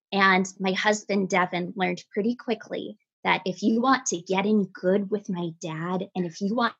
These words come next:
to have something to talk about, ask him about his boat. Ask him about racing. And my dad was thrilled. He loved this. So from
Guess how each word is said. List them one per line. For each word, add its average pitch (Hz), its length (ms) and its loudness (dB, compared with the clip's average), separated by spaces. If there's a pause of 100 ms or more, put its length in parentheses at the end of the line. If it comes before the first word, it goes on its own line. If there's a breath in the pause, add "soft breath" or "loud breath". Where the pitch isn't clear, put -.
(120)
to 196 100 -10
have 185 280 -2
something 196 460 0
to 175 120 -12
talk - 340 -8
about, 302 380 4 (560)
ask 190 420 -6
him 240 100 6
about 165 480 -2
his 214 200 -4 (100)
boat. 330 340 0 (580)
Ask 180 300 -6
him 247 100 8
about 262 300 4
racing. 214 640 2
And 226 160 2
my 285 280 4
dad 349 360 2
was - 280 -6 (100)
thrilled. 381 680 2
He 349 180 2
loved 370 640 0
this. 208 580 2 (360 soft breath)
So 226 600 6
from 240 240 6